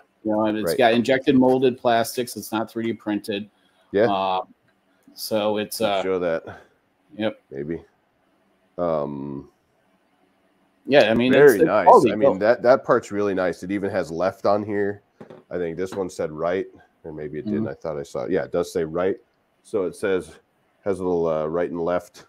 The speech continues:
Speaker 2: markers, which is awesome. Um, Paul Feeney, you,
Speaker 1: <laughs>
Speaker 2: uh,
Speaker 1: Uh, poor blokes.
Speaker 2: <laughs> uh, too many products says, "No, it's not, it's not about this."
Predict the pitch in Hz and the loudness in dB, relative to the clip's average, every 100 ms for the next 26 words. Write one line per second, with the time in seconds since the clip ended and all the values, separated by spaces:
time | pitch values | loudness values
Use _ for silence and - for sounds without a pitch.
0 | - 90 90 - 87 90 - 73 73 73 | -10 -4 -4 -6 -10 -10 -12 -16 -12 -4
1 | 92 95 - 98 90 101 _ _ _ _ | -2 -2 -2 -4 -4 -10 _ _ _ _
2 | - 90 82 76 73 73 73 _ _ _ | -6 -2 -2 -4 -8 -14 -16 _ _ _
3 | _ _ - _ - _ _ _ _ _ | _ _ -20 _ -20 _ _ _ _ _
4 | - 151 147 143 143 120 104 - _ 90 | 2 4 4 -2 0 -2 -4 -14 _ -16
5 | 95 135 247 - 113 117 - _ - 117 | -8 -4 -4 -4 -4 -8 -12 _ -16 -4
6 | - - 123 135 - - 127 123 117 120 | -2 0 2 2 0 -2 2 4 4 6
7 | 143 143 139 156 143 - 170 160 160 143 | 10 12 12 12 10 10 10 10 10 10
8 | 135 - - - - 156 147 143 139 139 | 10 6 -6 -4 4 6 8 6 4 2
9 | 135 107 _ _ - 160 147 151 135 135 | 0 -2 _ _ -4 -2 0 0 -2 -2
10 | 131 - 202 185 139 143 165 208 226 139 | -6 -2 4 4 4 -6 0 0 0 -6
11 | 135 202 240 143 - 131 - | -12 -14 -8 -6 -6 -10 -14